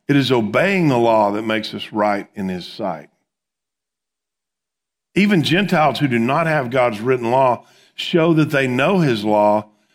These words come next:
when they instinctively obey it, even without having heard it. They demonstrate that God's law is written in their hearts, for their own conscience and thoughts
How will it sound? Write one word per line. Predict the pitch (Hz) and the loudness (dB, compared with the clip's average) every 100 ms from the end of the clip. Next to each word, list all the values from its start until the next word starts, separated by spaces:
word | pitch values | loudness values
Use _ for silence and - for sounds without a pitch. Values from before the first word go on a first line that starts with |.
| _ | _
when | 135 | -2
they | 127 120 | 0 0
instinctively | 113 - - 196 185 190 175 190 | -4 -8 -4 -4 -2 -2 0 0
obey | 143 120 131 147 | 0 -2 -2 0
it, | 110 - | -2 -2
even | 147 170 170 | -2 0 0
without | 151 139 139 | 0 0 -2
having | 131 127 120 104 | -2 -4 -4 -6
heard | 117 131 110 | -6 -6 -6
it. | 92 - _ _ _ _ _ _ _ _ _ _ _ _ _ _ _ - | -10 -16 _ _ _ _ _ _ _ _ _ _ _ _ _ _ _ -4
They | |
demonstrate | 117 123 190 - - - 131 110 | -2 0 2 2 0 -2 -2 -2
that | 117 | -4
God's | 110 120 123 110 | -2 0 0 0
law | 120 120 113 | 2 2 2
is | 107 | -2
written | 127 117 | -4 -2
in | 107 | -2
their | 104 | -2
hearts, | 101 139 110 95 - _ _ _ | 0 0 0 -4 -14 _ _ _
for | - | -4
their | 123 127 | 0 0
own | 160 151 | 0 -2
conscience | - 151 160 151 131 - | -2 -2 -2 -6 -10 -10
and | 98 | -8
thoughts | 143 139 139 135 | 0 2 2 -4